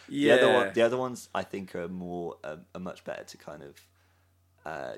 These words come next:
Speaker 1: catch you off guard with.
Speaker 2: In all honesty, like, I listen to a lot of music, so it's
Speaker 1: Yeah.
Speaker 2: kind of, um, it's, it's really hard to sort of, for me to pinpoint at any point in time, you know, how, what I've been listening to the most.
Speaker 1: Hmm.
Speaker 2: These are just people I'm picking,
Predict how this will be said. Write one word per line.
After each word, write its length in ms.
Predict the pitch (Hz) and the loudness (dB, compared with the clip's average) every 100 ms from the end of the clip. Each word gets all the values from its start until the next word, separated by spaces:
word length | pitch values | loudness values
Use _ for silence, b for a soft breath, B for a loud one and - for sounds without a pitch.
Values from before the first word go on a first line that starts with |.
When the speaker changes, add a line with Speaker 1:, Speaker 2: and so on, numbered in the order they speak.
| - | -14
Speaker 1:
catch 280 | - - - | -12 -12 -12
you 80 | 73 | -14
off 80 | - | -10
guard 300 | 71 62 - | -8 -8 -8
with. 140 | - | -8
Speaker 2:
In 100 | - 185 | -2 -2
all 120 | 202 | 0
honesty, 380 | 156 - 113 104 | -2 0 -2 0
like, 160 | 107 | 0
I 80 | 117 | 0
listen 240 | 131 131 117 | -2 -2 -2
to 80 | |
a 20 | 113 | 0
lot 240 | 113 107 | 2 0
of 60 | 107 | 0
music, 440 | 107 98 92 - | -4 -6 -10 -12
so 160 | - 127 | -6 2
it's 60 | 117 | 6
Speaker 1:
Yeah. 140 | 113 | 8
Speaker 2:
kind 140 | 92 127 | 6 2
of, 300 | 120 110 - - | -2 -8 -16 -4
um, 540 | 120 120 120 120 120 - | 0 0 -2 -8 -10 -14
it's, 160 | - - | -16 -12
it's 200 | 131 147 | -12 -8
really 240 | 151 143 | -4 -4
hard 380 | 117 120 120 110 | -2 0 -2 -6
to 480 | - 107 101 98 - _ _ - | -6 -4 -4 -6 -10 _ _ -16
sort 260 | - 113 | -10 -10
of, 100 | 98 _ | -10 _
for 120 | - | -12
me 80 | 113 | -10
to 80 | 107 | -10
pinpoint 540 | - 117 110 104 104 - B B B _ _ _ _ _ | -8 -8 -6 -6 -6 -12 B B B _ _ _ _ _
at 100 | - | -4
any 220 | 120 117 110 _ _ | -2 -2 -6 _ _
point 220 | - 113 | -6 -6
in 80 | 107 | -6
time, 240 | 107 107 104 | -8 -6 -6
you 60 | |
know, 120 | 98 | -8
how, 380 | 98 110 110 107 - _ _ _ _ _ _ _ _ _ - | -6 -4 -4 -6 -10 _ _ _ _ _ _ _ _ _ -6
what 220 | 120 113 | -2 -2
I've 80 | 107 | -2
been 80 | |
listening 220 | 110 - 110 | -8 -12 -14
to 60 | |
the 80 | 110 | -8
most. 500 | 110 95 85 - - | -6 -6 -8 -16 -10
Speaker 1:
Hmm. 220 | 107 90 | -10 -6
Speaker 2:
These 200 | 123 117 | -6 -6
are 20 | |
just 160 | 110 101 | -8 -12
people 180 | 107 101 | -10 -10
I'm 100 | 98 | -10
picking, 480 | 107 - 101 101 | -14 -12 -12 -12